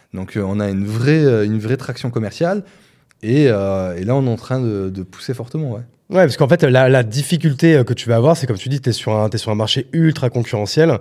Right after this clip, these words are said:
Speaker 1: Ouais.
Speaker 2: Et c'est vrai que dans ce milieu des SaaS, en fait, surtout avec un, en fait, avec un, une proposition de valeur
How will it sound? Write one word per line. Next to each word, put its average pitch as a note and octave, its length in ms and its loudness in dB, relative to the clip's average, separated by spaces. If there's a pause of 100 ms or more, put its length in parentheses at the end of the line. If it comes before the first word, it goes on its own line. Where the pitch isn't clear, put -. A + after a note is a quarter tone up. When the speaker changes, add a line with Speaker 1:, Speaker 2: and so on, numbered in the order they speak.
(120)
Speaker 1:
Ouais. C#3+ 180 -6
Speaker 2:
Et B2 120 2
c'est D#3 120 2
vrai E3 100 6
que C#3+ 100 2
dans A#2+ 120 6
ce A#2+ 160 -2
milieu C#3+ 520 4
des B2 120 4
SaaS, F#3 420 0
en G#2+ 100 -6
fait, E3+ 260 0 (300)
surtout F#3 500 2 (240)
avec A#2 300 0
un, B2 80 6
en A2+ 460 2
fait, C#3+ 180 -2
avec A2 240 0
un, G#2+ 240 2
une A#2 160 -4
proposition C#3+ 500 0
de B2+ 60 0
valeur C#3 420 4